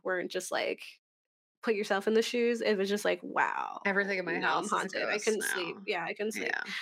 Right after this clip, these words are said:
Speaker 1: so, we'll talk about that, and then we'll talk about two hundred, and then we're on to a new series, so, um, <laughs> yeah, don't get <laughs> married.
Speaker 2: Don't eat your kids, or your
Speaker 1: Cool.
Speaker 2: kids will have to be in the ocean forever.
Speaker 1: Waterworld.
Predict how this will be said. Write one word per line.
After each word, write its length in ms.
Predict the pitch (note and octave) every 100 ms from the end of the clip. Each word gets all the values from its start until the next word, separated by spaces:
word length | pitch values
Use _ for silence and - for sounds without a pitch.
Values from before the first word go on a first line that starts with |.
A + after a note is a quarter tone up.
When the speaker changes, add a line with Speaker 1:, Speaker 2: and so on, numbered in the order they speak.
| - -
Speaker 1:
so, 360 | A3 G3+ G3+
we'll 140 | G3 A3+
talk 140 | C#4
about 160 | C4+ C4
that, 320 | A#3 A3 -
and 400 | A#3+ G#3+ G#3 G#3+ G#3+
then 140 | G#3 G#3+
we'll 100 | G#3+
talk 140 | A3
about 180 | A#3 A3+
two 160 | A#3+ A#3
hundred, 480 | G#3+ G#3+ G#3 G#3 -
and 180 | G#3 G3+
then 160 | G3+
we're 160 | G3+ G#3+
on 120 | A3
to 120 | A#3 B3+
a 40 |
new 140 | C4 C#4
series, 520 | D4+ D4+ B3 G#3+ -
so, 360 | - G#3+ G#3+ G#3+ - - - A#3+
um, 540 | A3 G#3 G3+ G#3+ G#3 _ _ -
<laughs> 680 | A3 - - - - - -
yeah, 220 | C4 B3+ - _ _ _ _ -
don't 140 | A#3 A#3+
get 140 | C4
<laughs> 20 |
married. 420 | C4 C#4 A3 G3+ - _ _ -
Speaker 2:
Don't 120 | G3+
eat 140 | G3 A3+
your 80 |
kids, 640 | A3 G3+ F#3+ F#3 - - - _ _ _ _ _ _ -
or 80 | G3
your 140 | F#3
Speaker 1:
Cool. 20 |
Speaker 2:
kids 340 | F#3 - F#3+ F#3+
will 80 |
have 220 | F#3 F3+ F#3
to 100 | F3
be 140 | F3+
in 140 | F3 F3
the 140 | F#3
ocean 520 | F3 F3 - F3+ F3
forever. 360 | F3 - F3 F#3 _ _ _ _ _ _ _ _ -
Speaker 1:
Waterworld. 720 | - - - - - - -